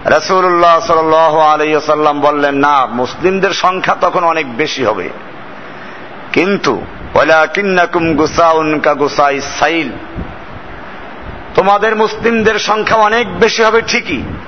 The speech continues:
কিন্তু তাদের অবস্থা হবে বন্যার পানির সঙ্গে যেমন খড়কুটা ভেসে যায়,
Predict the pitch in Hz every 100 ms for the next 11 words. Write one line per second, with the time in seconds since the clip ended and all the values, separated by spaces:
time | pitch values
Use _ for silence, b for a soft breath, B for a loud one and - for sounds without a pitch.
0 | - - - - - - - - - 165
1 | 202 170 190 190 190 180 185 - - 180
2 | 185 202 185 - - - - - - -
3 | - - - 107 160 180 180 185 180 170
4 | 175 170 185 208 196 - 196 190 185 185
5 | 175 175 175 - - 170 190 - - 165
6 | 185 160 139 196 185 202